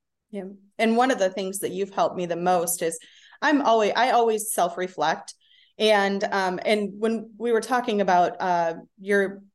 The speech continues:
post about your daughter and how she wanted a new puppy and she was selling you on it. And there were so many things in that post that resonated. And, um, at the racetrack, eh, my kids, you know, they watch us, me and my husband work all the time, right?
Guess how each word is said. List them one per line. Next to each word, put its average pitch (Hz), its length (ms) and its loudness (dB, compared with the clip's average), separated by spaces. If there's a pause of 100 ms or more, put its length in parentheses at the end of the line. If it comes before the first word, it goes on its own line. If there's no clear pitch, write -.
(140)
post 247 460 2
about 190 320 2
your 185 120 2
daughter 175 440 2
and 165 160 -4
how 180 180 -2
she 185 600 -4
wanted 180 360 -2
a 180 60 0
new 175 140 -6
puppy 160 420 -2
and 156 140 -4
she 185 160 -6
was 160 180 -4
selling 170 260 -2
you 160 120 -6
on 151 160 -4
it. 151 120 -4
And 165 160 -12 (260)
there 277 80 0
were 339 60 2
so 415 240 0
many 262 180 2
things 214 340 -2
in 180 120 -2
that 160 280 -2
post 202 400 0
that 175 320 4 (280)
resonated. 190 600 0
And, 175 420 0
um, 175 340 -2 (460)
at 214 100 2
the 214 80 0
racetrack, 196 800 2 (160)
eh, 185 400 2 (340)
my 202 300 0
kids, 190 380 0
you 190 100 0
know, 180 100 0
they 190 80 4
watch 190 320 2
us, - 260 -2
me 190 180 -4
and 180 60 -2
my 165 100 -2
husband 165 340 -4
work 160 260 -4
all 170 140 2
the 160 80 -4
time, 156 320 -6
right? 151 260 -4